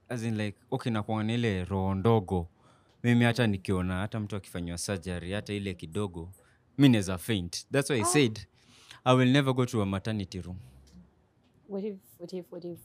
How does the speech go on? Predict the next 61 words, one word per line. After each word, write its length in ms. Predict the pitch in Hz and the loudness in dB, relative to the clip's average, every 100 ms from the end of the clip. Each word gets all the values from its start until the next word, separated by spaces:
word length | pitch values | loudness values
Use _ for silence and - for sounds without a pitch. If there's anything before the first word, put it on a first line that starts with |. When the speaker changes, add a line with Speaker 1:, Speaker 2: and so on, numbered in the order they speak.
| 175 | -12
Speaker 2:
what 120 | 160 | -10
if 100 | 160 | -12
it's 140 | 156 | -12
your 100 | 165 | -8
wife? 540 | 165 294 180 160 - - _ - | -4 -2 -2 -4 -10 -20 _ -8
Speaker 1:
No, 300 | 143 151 101 - _ _ - - | -4 -4 -4 -12 _ _ -16 -8
I'll 120 | 107 | -6
faint. 500 | - 156 101 - - - - | -2 -2 -2 -6 -12 -16 -16
<laughs> 220 | - - | -18 -4
I 200 | 143 127 | 4 6
never 240 | 160 170 156 | 8 8 8
go 80 | 131 | 6
Speaker 2:
Come 140 | 339 | 6
Speaker 1:
to 60 | - | 6
a 60 | |
Speaker 2:
on, 140 | - 131 | 4 4
you 100 | 415 | 4
need 80 | - | 6
to 100 | 240 | 6
be 100 | 220 | 6
a 40 | |
Speaker 1:
maternity 120 | 196 | 6
room. 80 | 196 | 2
Speaker 2:
strong, 340 | - 226 220 175 | -4 2 4 4
you 220 | 170 247 | 0 0
need 120 | 392 | 0
to 60 | 269 | 0
be 60 | 196 | -2
a 60 | |
strong 260 | 190 226 214 | -2 -2 0
Speaker 1:
Uh, 100 | - | 0
Speaker 2:
man. 400 | 190 180 175 - - | 2 2 -2 -8 -4
Speaker 1:
no. 200 | 147 131 | 0 0
Speaker 2:
You 60 | |
need 120 | 277 285 | 0 -2
to 60 | |
be 60 | 214 | -4
a 40 | |
strong 440 | 190 - 202 190 180 | -6 -4 -4 -4 -4
man. 120 | 160 98 | -4 -6
Speaker 1:
No, 140 | 92 110 | -8 -12
I'll 100 | - | -10
never 240 | 117 131 98 | -6 -6 -6
go 140 | 92 | -8
to 140 | 90 87 | -10 -10
a 40 | |
maternity 600 | 85 82 95 87 82 85 | -10 -8 -8 -8 -10 -12
room. 160 | 82 85 - 98 - - - - - - - - 110 | -12 -10 -4 -4 -2 -6 -12 -20 -20 -20 -20 -8 2
My 140 | 117 | 4
part 260 | 131 143 - | 6 4 4
was 180 | 104 | -2
the 120 | 87 95 | 0 -2
sex. 560 | - 180 - - - - | 2 0 0 -8 -10 -10
I've 160 | - 90 | -6 -6
finished. 560 | - 165 190 185 - - | -2 0 2 -2 -4 -12
I've 160 | 80 - | -10 -4
taken 260 | 151 160 | -2 0
you 60 | 160 | 0
to 80 | 151 | 0
the 80 | 143 | -2
hospital. 520 | 156 - 139 151 147 | -2 -4 -4 -4 -6